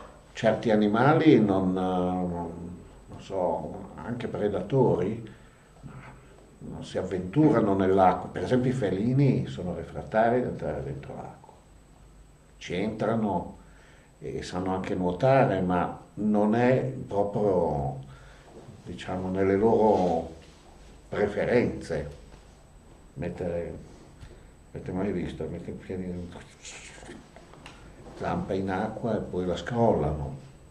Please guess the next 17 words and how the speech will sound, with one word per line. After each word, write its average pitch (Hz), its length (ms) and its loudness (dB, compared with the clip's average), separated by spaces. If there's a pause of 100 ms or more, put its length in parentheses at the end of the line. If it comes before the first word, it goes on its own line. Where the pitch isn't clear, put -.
(2000)
Quindi 107 340 4
loro 110 460 -2 (400)
avevano 113 240 -4
costruito 110 440 -2
queste 101 220 -2
para-, 123 280 2
palafitte 139 640 0
perché 135 220 -6
potevano 98 400 -6
dormire 98 440 -6
un 127 200 -4
pochino 98 360 -6
più - 120 -10
tranquillamente 113 800 0
che 123 80 -2
se 110 140 -6
fossero - 680 -8